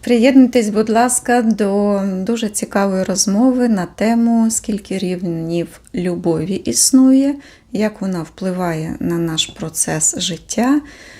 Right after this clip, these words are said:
скільки буває рівнів маніпуляцій завдяки почуттям, які ми з вами окреслюємо як кохання, чому людині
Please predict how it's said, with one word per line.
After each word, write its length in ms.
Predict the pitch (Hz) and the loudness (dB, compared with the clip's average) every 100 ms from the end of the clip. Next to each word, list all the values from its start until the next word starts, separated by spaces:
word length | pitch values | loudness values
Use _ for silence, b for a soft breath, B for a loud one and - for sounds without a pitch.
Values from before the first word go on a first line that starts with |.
| B B | B B
скільки 500 | - - 285 269 196 | -8 0 0 0 -4
буває 540 | 190 190 190 185 180 180 | -4 -4 -2 0 0 -2
рівнів 500 | 190 180 170 175 - | -2 -2 -4 -4 -2
маніпуляцій 1120 | 180 202 202 - 170 170 165 - 254 262 - - - - _ _ - | 2 2 0 -4 -6 -6 -6 -4 -4 -4 -8 -20 -20 -20 _ _ -4
завдяки 800 | 208 220 226 220 226 220 214 226 _ _ _ - _ _ _ - - | 0 0 0 0 0 0 0 -6 _ _ _ -20 _ _ _ -20 -6
почуттям, 760 | 196 208 - 220 214 208 208 208 - | -4 -2 -6 -2 0 2 0 -4 -10
які 320 | 247 202 - | -10 -8 -6
ми 140 | 190 190 | -6 -6
з 80 | 185 | -6
вами 400 | 185 180 180 233 - _ - - | -6 -6 -6 -8 -14 _ -20 -10
окреслюємо 680 | 196 - 196 185 - 180 180 | -8 -2 0 0 -2 -2 -2
як 160 | 180 - | -4 -8
кохання, 680 | 175 - 175 170 170 202 247 - B B B B B B B | -10 -6 -6 -4 -2 -4 -6 -10 B B B B B B B
чому 380 | - 208 240 277 | -2 4 6 6
людині 520 | 247 226 220 240 220 | 6 0 0 0 -2